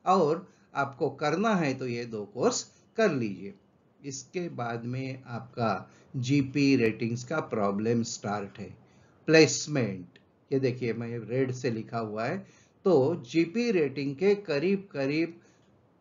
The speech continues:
फ़ोर्टी सेवन, सैंतालीस कॉलेजेस है जो जीपी रेटिंग कोर्स करवाते हैं,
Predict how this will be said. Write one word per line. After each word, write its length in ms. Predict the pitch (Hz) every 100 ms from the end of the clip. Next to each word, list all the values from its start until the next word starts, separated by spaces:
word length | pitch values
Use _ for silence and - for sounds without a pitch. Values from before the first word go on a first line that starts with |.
| _ _
फ़ोर्टी 420 | 165 170 - 269
सेवन, 600 | 226 - 139 139 143 95 117 - -
सैंतालीस 760 | 160 135 135 165 160 208 226
कॉलेजेस 600 | - 139 127 127 131 123 -
है 200 | 117 160 226 - - _
जो 260 | 123 170 185
जीपी 380 | 131 131 123 131
रेटिंग 420 | 127 110 - 143 175
कोर्स 340 | 113 131 135
करवाते 580 | - 117 117 123 123 117
हैं, 300 | 104 95 -